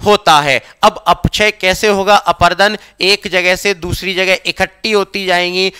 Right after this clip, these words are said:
तो किस रूप में हो रही हैं? लेयर के फॉर्म में हो रही हैं, परत के फॉर्म में हो रही हैं, तो इसके कारण इन्हें क्या कहेंगे? फ्लैकी रॉक, लेयर्ड रॉक या परतदार चट्टानें भी कहेंगे। क्लियर?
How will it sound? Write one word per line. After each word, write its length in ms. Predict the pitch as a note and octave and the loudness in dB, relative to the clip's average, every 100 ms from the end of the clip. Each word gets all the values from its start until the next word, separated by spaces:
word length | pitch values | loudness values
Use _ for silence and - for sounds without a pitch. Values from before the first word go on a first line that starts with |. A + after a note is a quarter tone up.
| - | -10
तो 60 | F#3 | -10
किस 260 | - G#3 G#3 | -4 -4 -4
रूप 200 | G#3 - | -6 -4
में 120 | G3+ | -2
हो 140 | F#3+ F#3 | 0 0
रही 220 | F#3 F#3 | 0 0
हैं? 200 | F#3+ G3+ - - | 0 0 -6 -12
लेयर 400 | D#3 E3+ F3 G3+ | -4 0 2 2
के 200 | G#3 G#3 | 0 -4
फॉर्म 280 | - F3 F3+ | 0 -2 0
में 160 | F3+ F3+ | -2 -2
हो 180 | E3+ | 0
रही 220 | E3+ F3 F3+ | -2 -2 -2
हैं, 120 | F3 | -4
परत 380 | - E3 F#3+ - | 0 0 0 -2
के 120 | G3+ G3 | -4 -2
फॉर्म 260 | F3 E3+ | 0 -2
में 160 | F3 E3+ | 0 -2
हो 160 | E3 | 0
रही 140 | D#3+ E3+ | -2 -2
हैं, 100 | E3+ | -4
तो 80 | E3+ | -6
इसके 260 | - F3+ | -6 -6
कारण 280 | E3 E3 E3+ | 0 0 0
इन्हें 240 | E3 E3 | -2 -4
क्या 200 | E3 E3 | -2 -2
कहेंगे? 540 | D#3+ D#3 D#3 D#3 F3+ F#3 - _ | -2 -2 -4 -2 -2 -4 -8 _
फ्लैकी 540 | - D#3+ E3 - A3+ | -6 -2 -2 -2 -6
रॉक, 340 | F3+ D#3+ E3+ - - D3 | 2 2 2 -2 -20 -6
लेयर्ड 520 | D3+ E3 F#3+ G#3+ F#3+ | -2 2 4 2 2
रॉक 320 | D#3 E3 E3+ - - | 2 2 2 -8 -2
या 120 | E3 | 0
परतदार 720 | - - F#3+ A3 G3 D#3+ D#3 D#3 | 0 2 2 2 0 2 2 2
चट्टानें 720 | - D3 - C3+ C3 B2+ B2 | -2 -6 -2 -4 -2 -2 -4
भी 440 | D3 G#3 C4+ C#4+ - _ - | -2 0 0 -2 -10 _ -2
कहेंगे। 540 | G3 F#3 D#3+ C3+ A2+ - _ - | 0 2 0 -2 -6 -10 _ -6
क्लियर? 420 | G#3 A#3+ C4 C#4 | 0 4 4 2